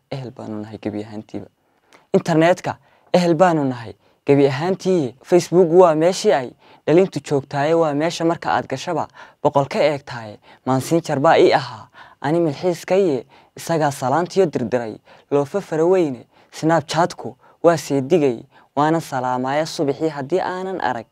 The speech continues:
ama se leylkiiba, si xun baan u murugoonayaa, siduu aabbahay yahay. Sodoh weeye WhatsAppkuyo, maan ka saahidine, habeen wacan ayaan soo idhaa, markaan soo gale,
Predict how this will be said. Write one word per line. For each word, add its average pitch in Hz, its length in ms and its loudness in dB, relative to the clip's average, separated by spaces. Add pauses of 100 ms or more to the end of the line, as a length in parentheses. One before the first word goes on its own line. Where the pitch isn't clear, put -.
(320)
ama 160 180 0
se 196 160 -2
leylkiiba, 175 560 2 (320)
si - 140 -6
xun 185 200 -4
baan 165 200 0
u 165 40 -2
murugoonayaa, 147 760 -2 (300)
siduu 160 300 0
aabbahay 143 520 -4
yahay. 135 280 -8 (220)
Sodoh 160 340 -2
weeye 175 260 6
WhatsAppkuyo, 175 760 2 (380)
maan 185 180 2
ka 208 120 0
saahidine, 165 600 0 (300)
habeen 180 360 6
wacan 120 340 -2 (240)
ayaan 170 280 4
soo 170 240 6
idhaa, 143 340 4 (300)
markaan 160 320 -2
soo 170 220 0
gale, 185 380 0